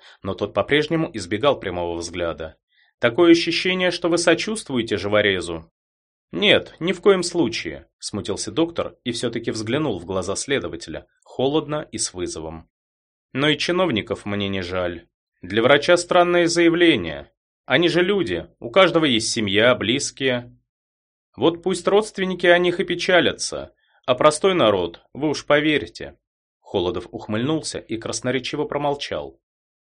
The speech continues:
Петелиной не понравились его слова, она повысила голос. Предлагаете не искать убийцу? Пусть продолжает?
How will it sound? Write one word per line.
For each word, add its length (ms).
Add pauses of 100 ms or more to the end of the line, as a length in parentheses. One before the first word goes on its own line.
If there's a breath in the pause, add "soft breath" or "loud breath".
(120)
Петелиной 540
не 80
понравились 640
его 160
слова, 480 (180 soft breath)
она 180
повысила 480
голос. 540 (640)
Предлагаете 580
не 140
искать 300
убийцу? 680 (140)
Пусть 220
продолжает? 840